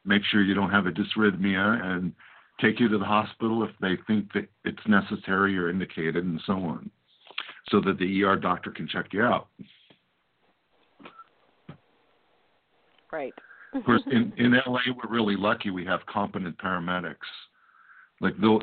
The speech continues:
Speaker 1: the ones that come to our house come from Venice Beach, and they're really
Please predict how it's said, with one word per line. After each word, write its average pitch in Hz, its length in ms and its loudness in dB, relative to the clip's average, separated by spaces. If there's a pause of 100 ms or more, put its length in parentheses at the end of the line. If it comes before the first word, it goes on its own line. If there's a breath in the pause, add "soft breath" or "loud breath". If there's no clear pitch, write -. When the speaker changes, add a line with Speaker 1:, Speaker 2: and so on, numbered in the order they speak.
Speaker 1:
the 113 80 4
ones 123 400 4
that 110 160 -4
come 110 280 -2
to 101 120 -2
our 104 200 2
house 120 320 0 (640 soft breath)
come 107 180 0
from 104 180 0
Venice 98 400 0
Beach, 101 320 0 (960 soft breath)
and 101 220 4
they're 101 140 6
really 127 420 4